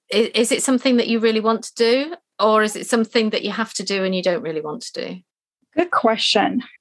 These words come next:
Speaker 2: I would love to do this project if I had a different boss.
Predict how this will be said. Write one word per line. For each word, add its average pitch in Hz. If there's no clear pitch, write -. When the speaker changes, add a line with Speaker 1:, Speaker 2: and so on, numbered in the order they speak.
Speaker 2:
I 226
would 311
love 196
to 240
do 240
this 247
project 247
if 220
I 196
had 202
a -
different -
boss. -